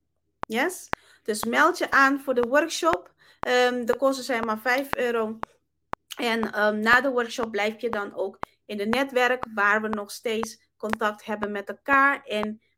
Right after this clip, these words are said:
ook met iedereen die daar meedoet, heeft dan ook contact nog met elkaar. Yes? Ehm, ik zou zeggen, denk hier eventjes over na. Ga over ook voelen.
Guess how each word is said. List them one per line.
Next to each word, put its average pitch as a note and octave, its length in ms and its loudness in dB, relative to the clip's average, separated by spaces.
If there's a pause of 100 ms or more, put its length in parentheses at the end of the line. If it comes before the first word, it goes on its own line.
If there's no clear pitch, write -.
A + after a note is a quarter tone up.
ook G#3 280 -4
met G#3 280 -4
iedereen F3+ 420 -4
die F3+ 80 -14
daar F3 180 -4
meedoet, F3 560 -4
heeft F#3+ 260 -8
dan F3+ 240 -4
ook E3+ 240 -8
contact F#3 440 -8
nog F#3 260 -16
met F3+ 320 -12
elkaar. - 460 -8 (360)
Yes? - 520 -2 (380)
Ehm, A#3+ 760 -2 (760)
ik A3+ 100 -10
zou C4+ 180 2
zeggen, C4+ 500 0 (640)
denk D4 260 6
hier C#4+ 180 2
eventjes C#4 460 2
over B3 280 0
na. A3+ 420 0 (180)
Ga B3+ 320 0
over B3+ 340 -4
ook A3+ 160 -6
voelen. C#4 540 -6